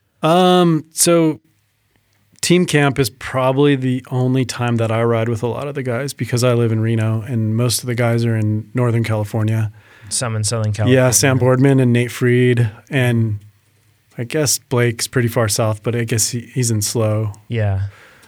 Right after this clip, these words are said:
Speaker 1: Um, yeah, so that's another reason why we do those team camps is just there's new faces, but it's also, like, a time to catch up, right? Like, I haven't seen the,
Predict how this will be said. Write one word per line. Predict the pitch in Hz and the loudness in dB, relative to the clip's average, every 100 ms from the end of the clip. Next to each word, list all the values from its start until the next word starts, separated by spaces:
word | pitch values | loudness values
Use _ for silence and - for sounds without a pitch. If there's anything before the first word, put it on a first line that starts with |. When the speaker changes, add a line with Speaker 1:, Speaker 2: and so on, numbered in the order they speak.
| - | -8
Speaker 1:
Um, | 131 123 120 117 107 101 - _ _ _ _ _ _ _ _ _ _ _ _ _ _ _ _ _ | -4 0 0 2 0 -2 -8 _ _ _ _ _ _ _ _ _ _ _ _ _ _ _ _ _
yeah, | 156 139 | 0 0
so | 120 147 | 0 2
that's | 151 147 | 2 2
another | 139 135 135 | 2 4 2
reason | 131 135 131 | 2 2 2
why | 120 113 | 0 0
we | 120 | -2
do | 117 123 | -2 -2
those | 113 - | -2 -4
team | - 135 | -2 -4
camps | - 110 104 - | -2 -6 -6 -6
is | 107 | -8
just | 104 113 - - 143 | -6 -6 -8 -10 -2
there's | 143 131 | 0 2
new | 135 | 0
faces, | - 131 123 123 | 0 0 0 -2
but | 110 127 | -4 -4
it's | 120 127 | -2 -2
also, | 120 135 120 | -2 0 -2
like, | 113 120 120 | -2 -4 -4
a | |
time | 107 120 110 | -2 -2 0
to | |
catch | 104 113 - | -2 -4 -4
up, | 131 - | -8 -6
right? | 123 113 | -6 -4
Like, | 139 120 | -4 0
I | 120 | 2
haven't | 127 110 | 2 0
seen | - 131 | -2 -2
the, | 123 | -2